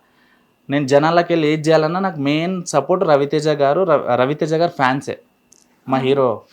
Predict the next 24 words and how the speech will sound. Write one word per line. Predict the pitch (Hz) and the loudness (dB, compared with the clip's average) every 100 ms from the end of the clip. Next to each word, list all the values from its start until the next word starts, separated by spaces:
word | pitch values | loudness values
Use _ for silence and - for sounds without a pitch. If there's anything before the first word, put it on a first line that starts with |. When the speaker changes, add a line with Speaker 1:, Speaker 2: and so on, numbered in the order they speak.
| - | -8
Speaker 1:
మా | 110 | -6
దేవుడు | 117 123 135 110 | -2 0 0 -2
రవితేజ | 104 117 123 113 | -2 -4 -4 -4
గారు. | 104 98 - - _ 247 | -4 -6 -8 -18 _ -14
Speaker 2:
ఓకే. | 247 233 226 143 | -14 -16 -10 -4
Speaker 1:
So | 135 | 0
ఫస్ట్ | 127 - | 0 0
నేను | 185 170 | -4 0
స్టార్ట్ | 147 135 156 | 4 4 2
చేసిందే | 160 180 208 226 | -4 -2 0 0
ఫ్యాన్గా | 220 147 156 147 | 0 0 2 0
నా | 123 | 0
లైఫ్. | 107 113 117 - _ - _ _ _ _ 262 | 0 0 -4 -12 _ -20 _ _ _ _ -10
Speaker 2:
ఓకే. | 254 240 226 - _ _ _ _ _ | -10 -12 -18 -20 _ _ _ _ _
Speaker 1:
So | - 131 123 | -12 -8 -6
మా | 120 | -4
చేతిలో | 127 139 135 139 | -4 -4 -4 -4
త్రీ | 131 | -6
థౌజండ్ | 123 127 127 | -4 -2 -2
మెంబర్స్ | 117 117 127 127 | -2 -4 -4 -6
ఉంటారు, | 123 131 | -6 -4
మా | 139 117 | -4 -6
టీమ్ | - 117 120 | -8 -4 -2
మెంబర్స్. | 127 127 127 | -2 -2 -4